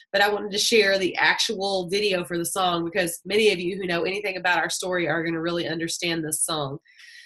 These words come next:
Um, when I was pregnant with Trip was the year, uh, he was born early two thousand, so in nineteen ninety-nine. And this George Strait song,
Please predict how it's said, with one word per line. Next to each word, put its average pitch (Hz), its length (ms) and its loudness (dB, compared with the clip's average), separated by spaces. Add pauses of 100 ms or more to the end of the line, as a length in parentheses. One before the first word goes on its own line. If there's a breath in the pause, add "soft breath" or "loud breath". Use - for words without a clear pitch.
(220 loud breath)
Um, 190 480 2 (1120)
when 226 160 4
I 233 100 6
was 302 120 4
pregnant 262 340 2
with 214 180 0
Trip 220 320 2
was 190 180 -2
the 190 120 -4
year, 170 640 0 (680)
uh, 190 320 4 (360)
he 214 180 0
was 220 160 0
born 214 240 6
early 185 380 4
two 190 220 -4
thousand, 160 440 2
so 175 200 2
in 170 80 0
nineteen 175 380 0
ninety-nine. 165 640 2 (560 loud breath)
And 226 260 4
this 226 220 4 (120)
George 277 360 4
Strait - 500 4
song, 170 500 2